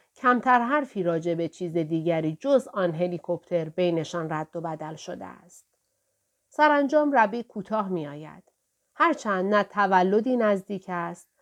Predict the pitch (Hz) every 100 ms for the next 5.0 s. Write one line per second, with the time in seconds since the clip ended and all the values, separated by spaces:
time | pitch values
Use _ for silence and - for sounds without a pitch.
0 | _ _ 202 202 202 202 196 185 190 208
1 | 196 196 185 175 175 180 175 - 190 175
2 | 160 170 160 170 151 208 160 131 - 147
3 | 135 135 - 160 202 175 143 175 160 165
4 | 147 135 170 156 - 135 - - - -